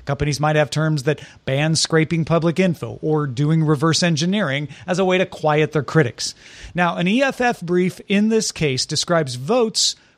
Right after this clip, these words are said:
reporting a Michigan student to the F B I for researching the Voatz mobile voting app. Now, Voatz says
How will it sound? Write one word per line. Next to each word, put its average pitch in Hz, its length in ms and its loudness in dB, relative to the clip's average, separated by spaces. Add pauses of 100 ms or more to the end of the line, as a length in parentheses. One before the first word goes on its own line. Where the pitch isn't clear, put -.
reporting 185 500 0
a 147 80 0
Michigan 208 580 0
student 165 360 -2
to 160 80 -4
the 151 160 0
F 151 160 -2
B 143 160 -2
I 131 180 0
for 143 180 -6
researching 165 600 0
the 143 240 -2
Voatz 131 400 0
mobile 135 320 -2
voting 190 420 2
app. - 240 -8
Now, 151 100 -2
Voatz 269 260 0
says 151 420 4